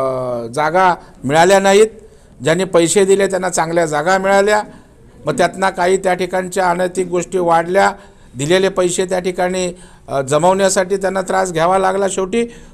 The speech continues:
पोलीस करोडो रुपये आणणार कुठनं? आणि जर तुम्हाला द्यायचे आहेत तर मग त्यातून नको त्या गोष्टी पुढे येतात. आणि हेच आमचं सांगणं होतं की पोलिसाच्या बाबतीत ज्या वेळेला संशय निर्माण होतो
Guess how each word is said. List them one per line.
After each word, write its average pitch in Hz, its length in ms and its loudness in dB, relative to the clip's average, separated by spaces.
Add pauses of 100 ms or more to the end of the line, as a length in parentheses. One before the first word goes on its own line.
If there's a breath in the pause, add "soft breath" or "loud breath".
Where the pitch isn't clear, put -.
(120)
पोलीस 226 340 2
करोडो 254 300 4
रुपये 277 220 2
आणणार 269 320 2
कुठनं? 226 300 -4 (720 soft breath)
आणि 175 120 -2
जर 240 220 4
तुम्हाला 240 320 4
द्यायचे 269 320 2
आहेत 277 140 -2
तर 285 40 2
मग 277 180 0
त्यातून 277 340 0 (320 loud breath)
नको 240 220 2
त्या 294 140 4
गोष्टी 269 280 0
पुढे 240 260 2
येतात. 214 260 -2 (580 soft breath)
आणि 226 160 0
हेच 247 300 2
आमचं 233 280 -2
सांगणं 180 320 -6
होतं 175 260 -6
की 302 100 -14
पोलिसाच्या 220 960 -4
बाबतीत 262 520 -2
ज्या 202 260 0
वेळेला 247 220 0
संशय 247 380 0
निर्माण 208 340 -2
होतो 165 340 -4